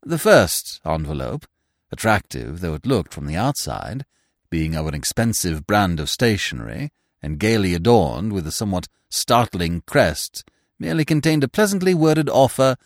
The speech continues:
from a Mister Alistair MacDougall to advance him any sum from ten to fifty thousand pounds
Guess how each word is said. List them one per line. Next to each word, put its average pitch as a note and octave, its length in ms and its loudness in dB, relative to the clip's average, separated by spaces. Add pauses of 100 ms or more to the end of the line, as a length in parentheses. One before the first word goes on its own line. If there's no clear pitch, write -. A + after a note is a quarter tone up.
(260)
from C#3 160 -2
a C#3+ 60 2
Mister D3 400 2
Alistair D#3 580 2
MacDougall C3+ 840 0 (480)
to F#2+ 120 -4
advance D3+ 420 2
him E3+ 240 2
any B3 240 2
sum D3 600 2
from A2 260 -4
ten G3 320 0
to C#3+ 100 -4
fifty A3+ 420 -2
thousand D3+ 540 4
pounds A2 600 0